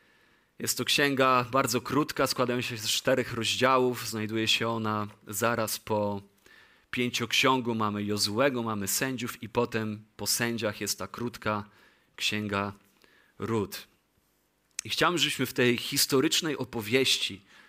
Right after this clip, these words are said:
opowiadającej o prawdziwych zdarzeniach, o prawdziwych postaciach, zobaczyli Boga, przede wszystkim zobaczyli Boga, który, który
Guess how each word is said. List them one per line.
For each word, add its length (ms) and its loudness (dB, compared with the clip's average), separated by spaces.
opowiadającej 880 -2
o 100 -2
prawdziwych 520 -4
zdarzeniach, 600 -2
o 60 -8
prawdziwych 480 -6
postaciach, 800 -4
zobaczyli 560 -4
Boga, 640 0
przede 300 -2
wszystkim 440 0
zobaczyli 480 -2
Boga, 400 0
który, 440 -4
który 560 0